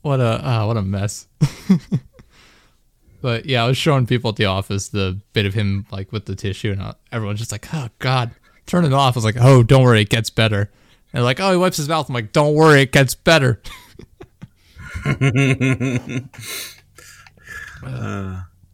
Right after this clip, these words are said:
Speaker 1: Yeah, I'm
Speaker 2: I have
Speaker 1: I don't know. I don't know.
Speaker 2: What am I?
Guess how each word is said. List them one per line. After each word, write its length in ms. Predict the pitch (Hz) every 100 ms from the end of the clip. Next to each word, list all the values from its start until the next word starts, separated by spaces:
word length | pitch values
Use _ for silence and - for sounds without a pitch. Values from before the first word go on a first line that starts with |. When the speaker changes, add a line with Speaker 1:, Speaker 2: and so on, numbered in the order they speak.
| _ - _
Speaker 1:
Yeah, 260 | - 117 107
I'm 260 | 120 120 107 -
Speaker 2:
I 80 | 90
have 200 | 98 98 - _ _ _ _ _ _ _ - - _ -
Speaker 1:
I 60 | 117
don't 120 | 107
know. 120 | 104 - _ _ _ _ _ _ _ _ -
I 60 |
don't 160 | 110 101
know. 160 | 95 98 - _ _ - - - _ _ _
Speaker 2:
What 120 | 113
am 100 | 120
I? 180 | 113 98